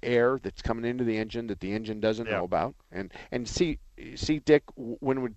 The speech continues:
Speaker 1: to idle your air up, to idle your engine up, we're gonna add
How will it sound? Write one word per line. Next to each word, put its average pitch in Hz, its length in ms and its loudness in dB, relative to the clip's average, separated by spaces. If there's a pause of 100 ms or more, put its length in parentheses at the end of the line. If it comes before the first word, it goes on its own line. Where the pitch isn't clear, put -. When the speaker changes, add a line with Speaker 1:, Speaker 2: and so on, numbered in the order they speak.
(160)
Speaker 1:
to - 140 2
idle 175 220 12
your 143 160 6
air 131 300 8
up, 90 220 0
to 113 180 0
idle 151 240 8
your 127 140 0
engine 120 280 0
up, 95 160 -2
we're 104 100 -2
gonna 104 200 -4
add 120 320 6